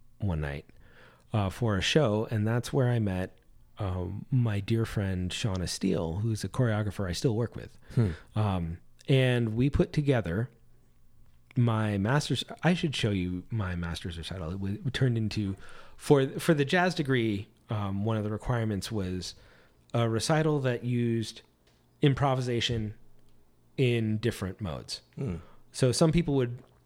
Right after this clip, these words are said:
Speaker 1: improvise with a poet. Some people would do, like, a, a jazz thing. Um,
Speaker 2: Hmm.
Speaker 1: you know, I rented out the, the video studio at U of M. Um,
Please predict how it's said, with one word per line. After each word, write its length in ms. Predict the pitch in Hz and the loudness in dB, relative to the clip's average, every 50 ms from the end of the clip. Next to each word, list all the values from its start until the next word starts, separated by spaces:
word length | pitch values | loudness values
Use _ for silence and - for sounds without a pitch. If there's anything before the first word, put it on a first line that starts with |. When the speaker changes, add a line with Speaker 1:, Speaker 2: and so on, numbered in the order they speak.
| _ _ - - | _ _ -10 -4
Speaker 1:
improvise 500 | - 135 113 107 104 92 82 82 85 - | -2 -2 -2 -2 -4 -6 -6 -6 -6 -8
with 120 | 73 71 - | -10 -10 -10
a 40 | |
poet. 540 | - - - 160 160 160 151 143 139 147 147 | -4 0 2 4 4 4 4 2 2 0 -2
Some 160 | - 120 110 | -4 -6 -6
people 260 | 104 110 107 - 101 98 | -6 -8 -8 -8 -8 -6
would 160 | 92 92 87 | -6 -6 -6
do, 300 | 92 90 90 90 90 90 | -6 -4 -4 -4 -6 -6
like, 220 | 87 82 80 78 - | -8 -10 -12 -12 -12
a, 240 | 92 90 - - | -14 -12 -8 -8
a 40 | 120 | -6
jazz 360 | 104 - 110 92 90 95 90 | -4 -4 -4 -4 -4 -6 -8
thing. 520 | - - 101 95 92 92 92 90 90 90 90 - - - - - - - - - - - - - - - | -8 -8 -8 -8 -6 -6 -6 -6 -6 -8 -10 -12 -18 -20 -20 -20 -20 -20 -20 -20 -20 -20 -20 -20 -14 -10
Um, 420 | 107 98 87 82 80 76 71 65 65 85 - - - - - - - - - | -8 -8 -6 -8 -8 -10 -12 -14 -16 -20 -20 -20 -20 -20 -20 -20 -20 -8 -2
Speaker 2:
Hmm. 80 | - 127 | 0 2
Speaker 1:
you 60 | 117 | 2
know, 180 | 95 90 90 101 - _ _ _ - | 2 0 -6 -10 -14 _ _ _ -6
I 800 | 131 117 117 123 131 139 143 147 143 143 143 143 143 143 135 131 - - _ _ _ _ _ _ _ _ _ - | -4 -2 0 2 2 2 2 2 2 0 0 0 -2 -4 -4 -6 -10 -14 _ _ _ _ _ _ _ _ _ -10
rented 720 | 151 135 127 123 123 123 127 127 131 123 123 120 - 131 123 | -6 -6 -4 -4 -6 -6 -2 -2 0 0 0 0 0 0 0
out 260 | 120 117 120 117 117 | 0 0 -2 -2 -2
the, 80 | 117 113 | -2 0
the 380 | 107 104 110 135 170 120 120 | 0 -2 -6 -8 -4 -4 -2
video 500 | 107 101 117 110 110 113 113 117 117 127 - - _ | -2 0 0 0 0 0 0 -2 -2 -4 -6 -12 _
studio 640 | - - - - 131 120 117 113 113 113 113 117 120 - - - - - - | -12 -6 -2 0 0 2 2 0 0 -2 -2 -4 -6 -10 -14 -20 -20 -12 -8
at 200 | 104 95 98 - | -8 -8 -6 -6
U 120 | 104 104 117 | -4 -4 -4
of 80 | 131 123 | -2 -4
M. 240 | 101 92 101 101 - _ - - - - - - _ _ - | -4 -6 -6 -8 -12 _ -20 -20 -20 -20 -20 -20 _ _ -8
Um, 300 | 101 98 90 92 87 | -6 -6 -6 -6 -10